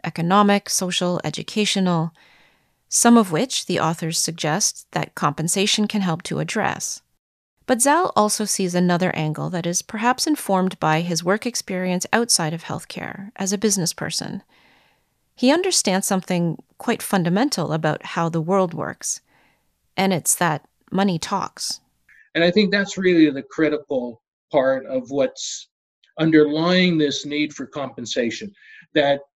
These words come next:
Speaker 2: we're moving the needle, not necessarily, uh, among patients in terms of getting them to be activated within the work.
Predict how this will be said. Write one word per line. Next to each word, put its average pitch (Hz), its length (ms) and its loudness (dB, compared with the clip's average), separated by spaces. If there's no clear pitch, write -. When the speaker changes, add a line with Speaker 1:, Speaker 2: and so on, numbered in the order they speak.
Speaker 2:
we're 151 340 0
moving 170 600 4
the 156 120 0
needle, 156 320 4
not 214 220 -2
necessarily, 156 1000 0
uh, 123 560 -2
among 143 460 -4
patients 175 560 -2
in 127 120 -12
terms 143 320 -8
of 120 200 -12
getting 151 380 -2
them 143 240 -6
to 143 100 -4
be 135 520 -4
activated 143 720 2
within 131 400 -4
the 123 80 -4
work. 147 340 2